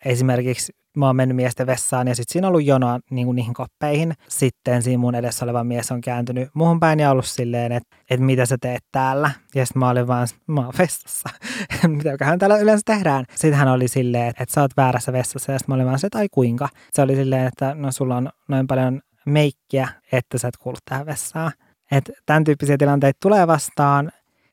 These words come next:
Ja mä ite kyllä kestän tollaset tilanteet tosi hyvin, mut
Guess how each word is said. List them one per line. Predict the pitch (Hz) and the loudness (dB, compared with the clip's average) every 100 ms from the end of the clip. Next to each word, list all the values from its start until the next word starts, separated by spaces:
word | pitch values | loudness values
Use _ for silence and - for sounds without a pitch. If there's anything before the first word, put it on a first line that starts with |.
| _ - | _ 2
Ja | 156 185 | 2 2
mä | 180 | 0
ite | 220 254 240 | 2 2 0
kyllä | 165 151 - _ _ _ | 0 -2 -4 _ _ _
kestän | 165 160 156 139 | 2 2 2 2
tollaset | 139 135 135 | 2 2 0
tilanteet | 147 131 127 127 123 _ _ | 0 2 0 -2 -4 _ _
tosi | - 131 135 | 2 4 4
hyvin, | 143 135 123 | 4 4 4
mut | 123 | 0